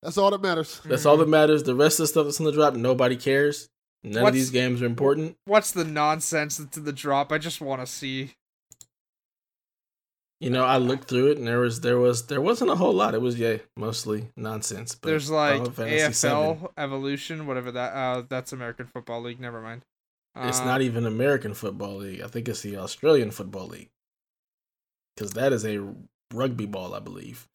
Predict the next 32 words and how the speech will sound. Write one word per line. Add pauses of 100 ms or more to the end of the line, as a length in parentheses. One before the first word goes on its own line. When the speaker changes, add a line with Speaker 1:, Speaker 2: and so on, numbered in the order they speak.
(200)
Speaker 2:
<laughs> (440)
Speaker 3:
So
why
not
just
Speaker 1:
Oh.
Speaker 3:
call
it
Rugby
Simulator?
Like, (1600)
Speaker 2:
Because
I
believe
that
there
are
rugby
leagues,
like, (460)
also
in
Europe, (160)
not
just
Speaker 3:
Mm.
Speaker 2:
Australia.
But
I
think
this
is